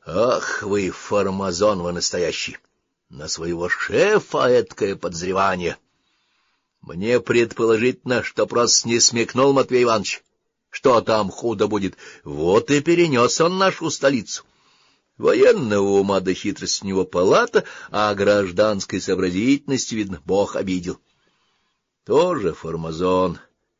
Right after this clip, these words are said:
сказал Сипаев. А невдомёк вам, что для того удалил он нашу столицу от реки и от моря, от дорог на Россию, чтобы удалить нас от невоенного влияния России, чтобы сомкнуться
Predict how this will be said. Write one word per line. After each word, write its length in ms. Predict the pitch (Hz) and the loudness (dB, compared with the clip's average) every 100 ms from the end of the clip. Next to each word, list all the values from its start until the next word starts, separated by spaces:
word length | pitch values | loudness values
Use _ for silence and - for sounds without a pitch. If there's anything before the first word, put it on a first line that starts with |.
| _ | _
сказал 420 | - - 80 82 78 | -20 -14 -8 -8 -8
Сипаев. 600 | 85 82 82 80 - - _ - - _ 87 | -10 -10 -10 -10 -14 -20 _ -20 -20 _ -4
А 140 | 98 | -2
невдомёк 840 | 110 113 107 113 113 123 127 - | 0 0 2 2 4 4 2 0
вам, 380 | 104 113 127 123 | 0 4 4 2
что 320 | - 117 123 | 0 2 4
для 180 | 113 117 | 2 -2
того 400 | 110 113 120 131 | 2 2 4 4
удалил 380 | 123 110 131 131 | 4 4 4 4
он 140 | 123 | 4
нашу 280 | 127 123 117 | 0 0 -4
столицу 540 | - 101 127 135 - | -4 0 0 0 0
от 100 | 110 | 0
реки 300 | 113 113 127 | 0 -2 2
и 40 | 131 | 4
от 140 | 113 | 4
моря, 520 | 104 143 185 175 101 - _ _ - - | 2 2 4 4 0 -4 _ _ -20 -14
от 180 | - 101 | -6 0
дорог 360 | 98 127 135 - | 4 6 4 4
на 100 | 110 | 2
Россию, 500 | 104 - 147 170 131 | 2 2 6 6 6
чтобы 280 | 123 104 - - | 2 0 -2 -14
удалить 680 | 110 113 104 120 123 - - | -10 -2 0 0 -2 -6 -6
нас 380 | 110 131 120 - | 0 0 2 2
от 220 | 123 - | 0 0
невоенного 640 | 123 120 127 135 135 131 127 | 2 4 6 4 4 4 4
влияния 540 | 131 131 147 160 156 | 4 4 4 2 4
России, 400 | 147 - 113 92 | 4 2 -2 -6
чтобы 260 | - 101 - - | -6 -8 -8 -8
сомкнуться 1120 | - 117 117 - 101 147 220 185 - 175 131 | -2 0 -2 -4 0 2 2 0 -2 0 0